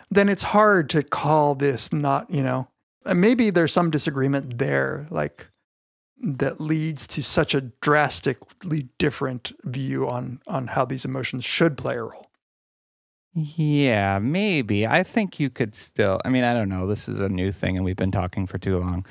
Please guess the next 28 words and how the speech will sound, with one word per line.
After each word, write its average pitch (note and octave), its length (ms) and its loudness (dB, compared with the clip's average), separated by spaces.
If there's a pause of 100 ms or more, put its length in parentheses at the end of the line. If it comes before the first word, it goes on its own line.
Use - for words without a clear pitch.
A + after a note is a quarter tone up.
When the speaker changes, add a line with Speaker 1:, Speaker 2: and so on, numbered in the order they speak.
(500)
Speaker 2:
I C#3 60 0
think E3 220 0
you D3 80 2
could A#2+ 240 2
be G#2+ 560 2
a F2+ 100 -2
cognitivist F#2 1300 -2 (480)
a-, - 100 2
or A2+ 220 2
a A2 60 0
non-cognitivist F2+ 1120 -2
and F#2 240 -2
have, F2+ 580 -4
and G2 180 -2
that F#2+ 200 0
not G2+ 240 0
be G2 580 -6
tied F#2+ 360 2
necessarily, G2+ 840 0
at D#2+ 80 -2
least, F2 380 -4
to F#2+ 100 -2
your F2 320 -2
views F#2 400 -4
on E2 380 -6 (720)
anger's F#2 440 0
appropriateness. - 920 -2
Speaker 1:
Right. C#3 380 2